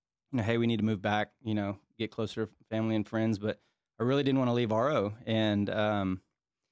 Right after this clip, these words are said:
y-, you know, it got to the point where <laughs> my wife was pretty much,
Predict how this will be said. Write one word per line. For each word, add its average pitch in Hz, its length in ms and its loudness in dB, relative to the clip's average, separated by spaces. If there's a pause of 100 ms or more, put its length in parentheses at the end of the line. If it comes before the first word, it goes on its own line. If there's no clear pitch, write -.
(640)
y-, - 120 -20
you 120 140 0
know, 113 140 2
it 113 220 0
got 127 220 0
to 131 100 -2
the 117 80 0
point 123 300 -2
where 113 220 0 (140)
<laughs> 101 140 -16
my 143 260 0
wife 127 360 0
was 110 100 -4
pretty 131 300 -2
much, 120 460 0